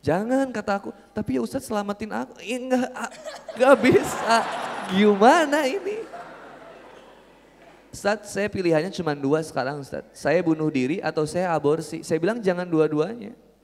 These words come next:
"Terus saya harus gimana Ustadz? Hidup pun saya sudah malu Ustadz." Kemaluan, eh, maksudnya, apa? Change.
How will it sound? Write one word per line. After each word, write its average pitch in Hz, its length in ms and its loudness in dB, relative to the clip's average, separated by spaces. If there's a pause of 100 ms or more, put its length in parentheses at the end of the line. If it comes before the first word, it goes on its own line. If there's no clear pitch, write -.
(100)
"Terus 226 180 -8
saya 247 160 0
harus 240 80 -4
gimana 175 320 -4
Ustadz? 214 240 -6
Hidup 160 220 -2
pun 226 160 -6
saya 226 160 -6
sudah 160 260 -6
malu 196 380 -6
Ustadz." - 320 -10 (300)
Kemaluan, 175 640 -4 (160)
eh, 113 160 -8
maksudnya, 110 480 -14 (1700)
apa? 160 240 2 (1600)
Change. 127 240 0